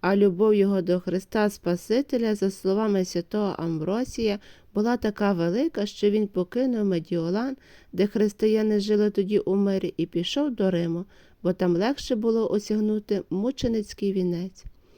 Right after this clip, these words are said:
Був він воїном, і то одним з най-, визначних старшин, та при цьому він прислуговував ув'язненим християнам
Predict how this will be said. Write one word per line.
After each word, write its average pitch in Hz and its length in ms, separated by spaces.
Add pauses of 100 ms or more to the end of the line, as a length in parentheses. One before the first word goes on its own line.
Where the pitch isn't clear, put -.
(320)
Був 285 280
він 277 200
воїном, 175 580 (140)
і 190 100
то 196 220
одним 202 560
з 180 140
най-, 202 240
визначних 208 840 (380)
старшин, 196 720 (580)
та 190 160
при 185 300
цьому 240 440
він 214 200
прислуговував 208 840
ув'язненим 202 680
християнам 202 800